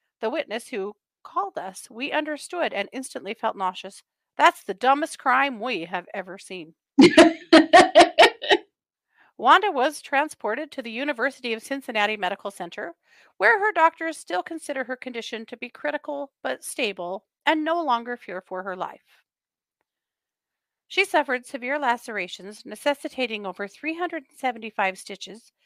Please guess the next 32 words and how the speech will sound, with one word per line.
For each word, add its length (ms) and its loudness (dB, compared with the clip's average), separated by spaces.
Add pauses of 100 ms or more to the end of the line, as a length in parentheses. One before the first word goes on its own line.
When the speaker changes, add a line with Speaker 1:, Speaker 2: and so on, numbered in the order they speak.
(280)
Speaker 1:
and 140 0
lost 320 6
more 180 0
than 160 -8
two 220 -8
liters 340 -6
of 80 -6
blood. 320 -6 (1000)
She 180 -2
hasn't 340 4
regained 360 -2
consciousness 640 -4
yet, 380 2
but 240 -2
doctors 440 0
expect 380 -2
her 100 -4
to 140 -14
do 140 -10
so 240 -2
within 260 -8
a 80 -8
day 160 -10
or 120 -18
two. 280 -20 (2500)
Ms. 260 -2
Brown 360 4
has 200 -2
a 80 -2
long 320 2
criminal 420 -4
record, 420 -4